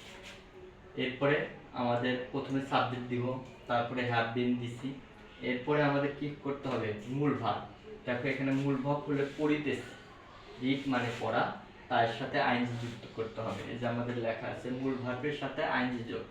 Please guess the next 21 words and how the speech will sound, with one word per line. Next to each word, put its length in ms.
তাহলে 320
রিড 500
এর 100
সাথে 240
আইএনজি 420
যোগ 120
করব, 300
রিডিং। 360
I 120
have 580
been 400
reading, 380
সময়ের 400
যেহেতু 280
উল্লেখ 360
আছে 240
এই 280
জন্য 180
আমাদের 240
লিখতে 260
হবে 220